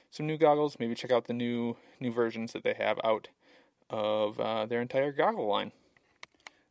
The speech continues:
And then finally, on the more downhill-oriented side of things again, the, uh, U C I had some World Cups this last week. Uh, if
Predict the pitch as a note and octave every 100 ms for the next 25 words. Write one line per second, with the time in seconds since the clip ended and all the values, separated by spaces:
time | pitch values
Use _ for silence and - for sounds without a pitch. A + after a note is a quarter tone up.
0 | _ D3+ D#3 D3 E3 E3 D#3 C#3 C3+ C#3+
1 | C#3+ C#3+ C#3 C#3 C#3 C#3 C3+ C3 C3+ C3+
2 | C#3 C3 C3+ C#3 C#3 C#3+ C3 C#3+ C#3 C3
3 | C#3+ C#3 C3+ C3+ C#3 C3+ C#3 - _ _
4 | _ _ A2+ A#2+ B2+ A#2+ B2 B2+ A#2+ A#2+
5 | A#2 C3 D#3 - B2 A#2+ C3+ B2+ B2 B2
6 | B2 A#2+ - - C3 B2+ C3+ F3+ - F#3
7 | - E3+ F3 E3+ - F3 E3+ _ _ _
8 | _ - A#2+ - - -